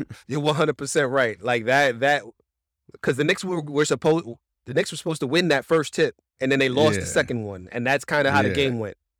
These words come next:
Speaker 1: Yep. The Knicks got off to another slow start. They were getting beat to every single loose ball. The Knicks was knocking down threes after recovering every single loose ball.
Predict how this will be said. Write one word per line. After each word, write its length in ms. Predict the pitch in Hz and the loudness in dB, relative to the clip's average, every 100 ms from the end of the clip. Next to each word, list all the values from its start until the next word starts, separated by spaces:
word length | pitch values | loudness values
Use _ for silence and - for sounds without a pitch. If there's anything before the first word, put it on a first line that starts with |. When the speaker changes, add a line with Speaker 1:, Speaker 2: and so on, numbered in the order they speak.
| _ _ _ _ - | _ _ _ _ -10
Speaker 1:
Yep. 320 | 101 98 110 - _ _ _ _ _ _ - | -4 -2 -2 -4 _ _ _ _ _ _ -4
The 80 | |
Knicks 240 | 104 120 - | -2 -2 0
got 160 | 123 | 0
off 160 | 120 110 | 0 -2
to 100 | 113 | -4
another 240 | 113 113 | -2 -4
slow 300 | 101 117 117 | -6 -4 -2
start. 400 | 110 - 120 117 | -4 -2 0 0
They 100 | 107 | -2
were 80 | 110 | -4
getting 300 | 107 101 95 95 | -2 -4 -6 -2
beat 220 | 113 107 | -2 -2
to 180 | 98 - - | -8 -8 -6
every 360 | 113 113 113 | -6 -4 -6
single 340 | 104 113 110 107 | -4 -4 -2 0
loose 300 | 113 110 101 | 0 -2 -4
ball. 380 | 107 110 107 | -4 -2 -2
The 100 | 101 | -4
Knicks 340 | 98 113 - 104 | -4 -4 -6 -10
was 140 | 98 | -4
knocking 320 | 113 110 110 | -2 -2 -4
down 240 | 104 107 104 | -6 -6 -8
threes 320 | 107 110 107 | -6 -4 -4
after 220 | 98 101 | -6 -6
recovering 560 | 95 - 113 104 110 87 | -10 -2 -2 -2 -6 -4
every 300 | 104 98 107 | -8 -8 -8
single 280 | 113 104 104 | -6 -4 -4
loose 260 | 107 98 | -4 -8
ball. 400 | 92 110 107 104 | -6 -4 -4 -6